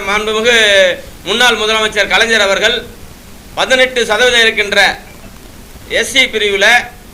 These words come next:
உள்ஒதுக்கீடாக மூன்று சதவீதம் கொடுத்தாரு. நீதிமன்றம் தலையிட்டு தடுத்துருதா? அதுக்கு என்ன செய்யணும்? அந்த வேலைகள் என்ன? எது உண்மையானது? எவ்வளவு பேர் படிச்சிருக்கிறாங்க?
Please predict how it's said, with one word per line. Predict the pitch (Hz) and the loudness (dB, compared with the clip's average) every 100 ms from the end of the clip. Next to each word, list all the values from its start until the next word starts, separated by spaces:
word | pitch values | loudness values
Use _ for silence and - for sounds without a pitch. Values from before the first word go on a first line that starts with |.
| - - - - - | -20 -20 -20 -20 -10
உள்ஒதுக்கீடாக | 208 277 254 240 214 214 202 190 - - - - - - - - - | -4 2 4 4 2 2 2 0 -4 -14 -20 -20 -20 -20 -20 -20 -6
மூன்று | 233 262 240 | -4 0 0
சதவீதம் | 220 233 240 226 | 2 2 2 0
கொடுத்தாரு. | 196 196 208 156 - - - - | -4 0 0 -2 -12 -20 -20 -4
நீதிமன்றம் | 226 254 233 226 | 0 0 0 0
தலையிட்டு | 196 240 233 202 | 2 2 0 -2
தடுத்துருதா? | 208 247 214 214 254 - - - - - - | 0 0 2 2 2 0 -16 -20 -20 -20 -6
அதுக்கு | 143 220 208 | -2 0 0
என்ன | 185 247 330 | 0 2 2
செய்யணும்? | 320 254 302 277 139 - - | 2 2 4 2 0 -8 -14
அந்த | - 175 | -6 0
வேலைகள் | 190 277 302 269 | 2 4 4 2
என்ன? | 220 254 233 147 - - - | 0 0 0 -2 -8 -20 -2
எது | 190 277 294 | 0 2 0
உண்மையானது? | 247 262 277 269 254 208 160 | -2 2 4 4 2 -4 -4
எவ்வளவு | 175 262 285 | 0 2 4
பேர் | 285 269 | 4 2
படிச்சிருக்கிறாங்க? | 226 254 269 247 226 202 160 | 0 0 -2 0 0 0 -4